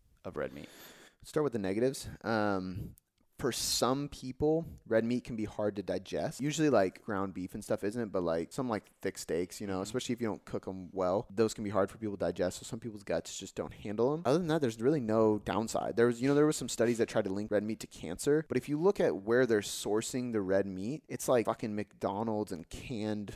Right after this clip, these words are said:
Speaker 2: red meat and shit like that. It's like, but they use this blanket statement of red
Speaker 1: Yeah.
Speaker 2: meat. So, like, these titles come out and these headlines, and people are like, "Holy shit, red meat causes cancer." It's like, no, the fast food you were eating where you got the red meat caused cancer. <laughs>
Speaker 1: Yeah.
Speaker 2: Like, that's not good for you.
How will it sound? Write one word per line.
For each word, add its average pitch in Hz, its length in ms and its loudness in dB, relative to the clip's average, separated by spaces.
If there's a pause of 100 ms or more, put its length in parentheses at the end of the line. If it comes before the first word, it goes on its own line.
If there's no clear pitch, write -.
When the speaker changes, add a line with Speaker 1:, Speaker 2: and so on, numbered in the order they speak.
Speaker 2:
red 101 320 0
meat 101 240 -6
and 76 140 -10
shit - 160 -8
like - 140 -8
that. 98 160 2
It's 95 120 -4
like, 98 160 -2
but 120 100 2
they 113 120 6 (180)
use 123 180 0
this 113 140 -2
blanket 120 320 0
statement 92 320 -2
of 87 120 -6
red 92 180 2
Speaker 1:
Yeah. 110 240 0
Speaker 2:
meat. - 80 -6
So, - 140 0
like, 90 180 2
these 95 180 -6
titles 107 460 0
come 90 160 -8
out 92 320 -4
and 92 80 -12
these 80 100 -10
headlines, 98 460 0
and 101 80 -10
people 104 200 -6
are 95 40 0
like, 95 80 -4
"Holy 127 180 -2
shit, - 380 -6
red 117 240 -2
meat 131 180 -6
causes 110 320 0
cancer." 107 420 -4 (480)
It's - 80 -6
like, 127 120 -2
no, 123 540 4 (220)
the 117 80 -4
fast - 380 2
food 147 260 2
you 117 80 0
were 110 120 2
eating 101 480 -4
where 107 140 4
you 107 80 -2
got 101 220 4
the 104 80 -2
red 95 240 -2
meat 95 280 -6 (420)
caused - 220 2
cancer. - 380 -4
<laughs> - 60 -6
Speaker 1:
Yeah. 120 180 -4
Speaker 2:
Like, 98 140 -4
that's 110 200 4
not 110 240 0
good 120 160 2
for 82 120 -6
you. 78 160 -2